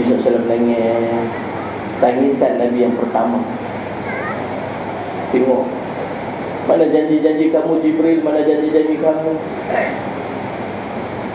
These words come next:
"Wahai Muhammad, tak nampakkah kami bawa bendera-bendera kepujian, bawa, bawa pakaian-pakaian indah daripada syurga? Tak nampakkah kemuliaan-kemuliaan kami bawa kepada kamu, wahai, hari ini, wahai Muhammad?" "Dah, bukan ini yang aku minta.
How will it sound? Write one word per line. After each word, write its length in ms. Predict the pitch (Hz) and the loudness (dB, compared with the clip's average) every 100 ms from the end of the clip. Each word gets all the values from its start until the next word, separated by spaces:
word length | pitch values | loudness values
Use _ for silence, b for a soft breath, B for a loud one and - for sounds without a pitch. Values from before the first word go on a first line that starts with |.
| 107 | 4
"Wahai 240 | 165 139 | 4 4
Muhammad, 400 | 131 139 131 127 | 2 2 2 2
tak 160 | 135 143 | 2 2
nampakkah 480 | 165 - - 143 | 2 2 2 2
kami 240 | - 143 143 | 2 2 2
bawa 320 | 143 147 - | 2 4 2
bendera-bendera 720 | 139 143 143 143 139 143 143 | 2 2 4 2 2 4 4
kepujian, 720 | 139 131 143 139 143 139 135 | 2 0 0 2 4 4 4
bawa, 240 | 135 139 131 143 131 | 6 4 4 0 2
bawa 240 | 143 123 131 | 2 2 0
pakaian-pakaian 720 | 156 151 143 - - 143 156 | 0 2 2 0 2 2 2
indah 240 | 156 143 | 2 2
daripada 320 | 139 139 143 139 | 4 2 4 2
syurga? 220 | 147 - 139 | 2 4 4
Tak 160 | 139 - | 2 0
nampakkah 400 | 190 - - 151 170 | 2 0 2 0 2
kemuliaan-kemuliaan 720 | 170 170 165 165 165 160 - | 4 4 4 2 4 4 4
kami 140 | 160 160 | 2 4
bawa 240 | 165 160 | 4 2
kepada 260 | - 160 160 | 0 2 2
kamu, 160 | 156 170 170 | 2 2 2
wahai, 240 | 160 165 | 2 2
hari 160 | 165 170 | 4 2
ini, 40 | 170 | 4
wahai 240 | 165 165 165 | 4 4 2
Muhammad?" 340 | 165 165 - - - - - | 0 0 0 -2 -6 -2 4
"Dah, 400 | 208 208 185 180 | 6 6 2 2
bukan 240 | 180 180 185 | 2 2 4
ini 240 | 208 196 | 4 4
yang 80 | 190 | 4
aku 160 | 185 196 | 2 4
minta. 720 | 208 208 208 196 180 170 165 | 4 4 4 4 4 2 0